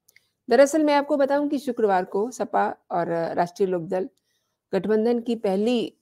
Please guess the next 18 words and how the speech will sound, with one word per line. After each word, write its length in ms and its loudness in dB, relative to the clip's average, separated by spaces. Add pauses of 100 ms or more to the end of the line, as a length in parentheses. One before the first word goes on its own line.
(140)
अ, 300 -4 (260)
संयुक्त 520 0
प्रेस 300 -8
कॉन्फ्रेंस 640 -4 (480)
मेरठ 280 4
और 140 2
मुजफ्फरनगर 640 -2
दो 200 2
जिलों 220 0
में 120 -2
होनी 260 -4
है, 200 -14 (1160)
जो 80 10
इस 160 8
समय 200 2
चल 200 -2
रही 280 -6
है। 220 -12